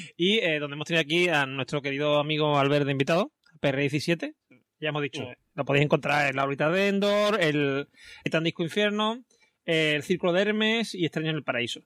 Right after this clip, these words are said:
Speaker 1: En cualquiera de esos podcasts lo podéis escuchar, so-, sobre todo en la viñeta donde más, mm, él se,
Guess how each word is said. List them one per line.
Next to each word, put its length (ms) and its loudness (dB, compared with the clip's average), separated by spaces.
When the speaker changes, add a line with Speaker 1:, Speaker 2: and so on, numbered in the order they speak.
Speaker 1:
En 100 -2
cualquiera 280 0
de 60 2
esos 160 -2
podcasts 220 -2
lo 80 0
podéis 140 2
escuchar, 280 0
so-, 180 -6
sobre 240 0
todo 120 0
en 80 0
la 60 2
viñeta 280 2
donde 200 2
más, 800 0
mm, 400 -12
él 120 -4
se, 840 0